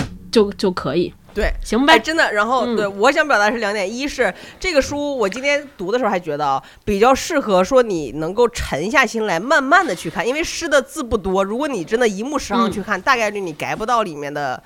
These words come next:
Speaker 2: 一些感受，就是你有安静的时间，一首一首地读，它很适合。其次，哎，这个是我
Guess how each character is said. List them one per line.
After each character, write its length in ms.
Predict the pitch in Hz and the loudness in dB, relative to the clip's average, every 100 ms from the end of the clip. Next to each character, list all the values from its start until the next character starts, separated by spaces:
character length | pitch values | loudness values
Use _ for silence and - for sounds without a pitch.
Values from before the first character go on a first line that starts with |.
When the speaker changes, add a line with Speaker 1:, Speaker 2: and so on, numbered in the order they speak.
| - - | -18 -20
Speaker 2:
一 100 | - | -12
些 140 | 160 170 | -4 -2
感 260 | 170 - | -2 -4
受， 260 | 143 139 - | -4 -6 -6
就 100 | 110 | -8
是 80 | 214 | -6
你 140 | 220 | -4
有 180 | 254 185 107 - | -2 -4 -8 -2
安 160 | 220 | 0
静 100 | 254 | 0
的 100 | 233 | -2
时 120 | 196 190 | -6 -6
间， 240 | 208 202 - - | -4 -4 -8 -18
一 100 | 381 | -2
首 280 | 359 - - | 0 0 -2
一 60 | 226 | -2
首 140 | 214 | -2
地 100 | 143 | -4
读， 280 | 139 131 139 | -6 -8 -8
它 160 | 156 147 | -4 -4
很 160 | 143 | -4
适 160 | - 143 | -8 -10
合。 260 | 120 82 - - - - _ | -10 -10 -12 -20 -20 -20 _
其 300 | - 196 226 | -10 -6 -4
次， 260 | - 339 226 - - | -4 0 0 0 -2
哎， 140 | 170 | -2
这 180 | 170 277 | -2 -4
个 140 | 220 | -4
是 160 | 185 214 | -4 -6
我 240 | 185 165 | -4 -6